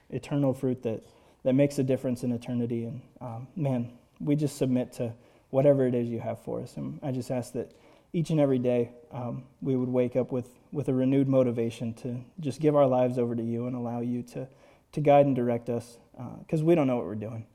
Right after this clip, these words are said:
at the end of the day, Lord, but we're confident that you do. And so we just pray that you'd use our lives, uh, to, to let your light shine, uh, through them in our friend groups, in our families, and in our communities. And, and Lord, I pray that when we meet you face to face,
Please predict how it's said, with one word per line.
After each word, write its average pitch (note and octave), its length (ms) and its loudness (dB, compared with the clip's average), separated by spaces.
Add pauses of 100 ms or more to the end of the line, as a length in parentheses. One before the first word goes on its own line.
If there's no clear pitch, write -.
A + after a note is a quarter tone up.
at C3+ 100 -12
the B2+ 100 -6
end A2+ 140 -6
of A2+ 60 -10
the A2+ 80 -10
day, G#2 260 -10
Lord, A#2 200 -10
but G2+ 100 -8
we're A#2+ 120 -6
confident A#2+ 500 -8
that A#2+ 100 -12
you A#2+ 140 -10
do. B2 200 -10 (500)
And B2 140 -6
so A#2+ 280 -2 (420)
we C#3 140 0
just C3+ 200 -2
pray C3+ 160 2
that B2 120 0
you'd B2 260 -4
use B2+ 180 -4
our A#2+ 140 0
lives, A#2 500 -4 (140)
uh, A#2+ 180 -10 (160)
to, B2+ 200 -4 (100)
to C#3+ 100 -6
let C3+ 360 -2
your D3+ 260 4
light C3+ 260 2
shine, A#2+ 420 -6 (460)
uh, B2+ 220 -12 (180)
through E3+ 220 4
them E3 300 0
in C3 100 -2
our B2 200 -4 (540)
friend D#3 360 0
groups, D3 360 0
in B2 100 -2
our A2+ 100 -4
families, C3+ 520 -2
and B2 100 0
in B2 120 -2
our A#2+ 100 -4
communities. A#2+ 680 -4 (120)
And, C3 260 -8 (380)
and C3 120 -2
Lord, C3 180 2
I B2+ 60 2
pray C3 220 0
that B2 120 -2
when C3 140 -2
we B2+ 100 -2
meet B2+ 260 -2
you B2 60 -10
face B2 240 -6
to B2 100 -8
face, A#2+ 400 -8